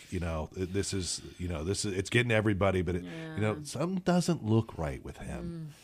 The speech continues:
Speaker 1: You know,
Speaker 2: Gosh.
Speaker 1: so it was, like you said, what are you supposed to say?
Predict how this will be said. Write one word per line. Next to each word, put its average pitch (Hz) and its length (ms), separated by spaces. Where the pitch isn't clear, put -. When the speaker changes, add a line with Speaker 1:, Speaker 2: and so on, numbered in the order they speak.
Speaker 1:
You 92 120
know, 95 280
Speaker 2:
Gosh. 92 80
Speaker 1:
so 90 480
it 113 120
was, 101 220
like 104 160
you - 60
said, - 260
what 127 100
are 143 40
you 135 60
supposed 110 280
to - 40
say? 92 300